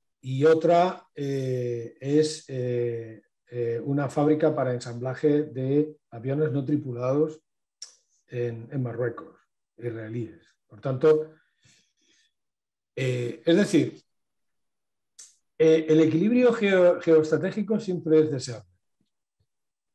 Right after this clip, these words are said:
La situación ideal nunca se va a dar, ni siquiera cuando eres el hegemón, porque tienes muchos frentes abiertos siempre. Esto es un mundo dinámico, donde hay una serie de,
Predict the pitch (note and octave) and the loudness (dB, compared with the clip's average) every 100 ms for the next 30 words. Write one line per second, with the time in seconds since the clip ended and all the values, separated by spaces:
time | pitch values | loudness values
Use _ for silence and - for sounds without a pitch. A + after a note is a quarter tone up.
0 | _ _ A#2 B2 C#3 C#3+ B2+ D3+ C#3 B2+ | _ _ _ -20 -6 -4 -2 -2 -2 0
1 | F3+ F3+ D3 D3 D#3+ C#3+ C#3 C#3+ B2 B2+ | 0 2 4 4 4 2 0 -2 -4 -6
2 | B2 D3+ F3+ - _ _ _ _ _ _ | -2 0 0 -2 _ _ _ _ _ _
3 | _ - _ _ _ - C#3 C#3+ D#3 G#3+ | _ -20 _ _ _ -6 -2 0 2 2
4 | B3 G3+ E3 F3 D#3+ E3+ D3 C#3+ F3 D3+ | 4 2 4 2 4 2 2 0 -2 -2
5 | A#2 B2+ B2 A#2 D3+ D3+ D3 D3 C3 - | -4 -8 -8 -4 -4 0 -2 -2 -6 -6
6 | B2+ C3+ B2 B2+ A#2 A#2+ - - _ _ | -8 -6 -6 -6 -8 -12 -20 -20 _ _
7 | _ _ _ _ _ _ _ _ - D3 | _ _ _ _ _ _ _ _ -6 -6
8 | E3 E3+ D#3 D3+ D#3+ D3 C3 C3 D3+ D#3 | -2 0 2 2 2 2 0 0 0 -2
9 | F3 F#3+ G3+ _ _ _ _ B2+ B2 B2 | -2 -4 -8 _ _ _ _ -14 -10 -4
10 | B2 C3+ C3+ B2 - C#3+ C3+ B2+ B2 A#2 | -2 0 -2 -4 -2 0 0 0 -2 -4